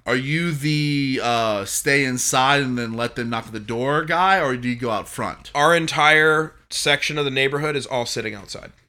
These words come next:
Speaker 1: So you were outside?
Speaker 2: Yes. The neighbor across, uh, from, from, from,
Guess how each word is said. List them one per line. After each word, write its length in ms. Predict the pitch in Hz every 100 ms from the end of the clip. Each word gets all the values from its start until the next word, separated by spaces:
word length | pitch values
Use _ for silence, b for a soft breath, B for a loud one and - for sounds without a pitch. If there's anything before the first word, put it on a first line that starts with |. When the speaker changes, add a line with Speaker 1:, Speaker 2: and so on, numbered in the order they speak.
| _ _ _
Speaker 1:
So 140 | -
you 120 | 113 110
were 60 |
outside? 380 | 101 - 90 65 - -
Speaker 2:
Yes. 400 | 131 131 107 -
The 140 | 131
neighbor 480 | 135 143 156 156 160
across, 640 | 147 - 143 139 139 - - -
uh, 340 | 131 127 123
from, 300 | - 120 113
from, 480 | 104 - 120 117 113
from, 560 | - 117 113 110 110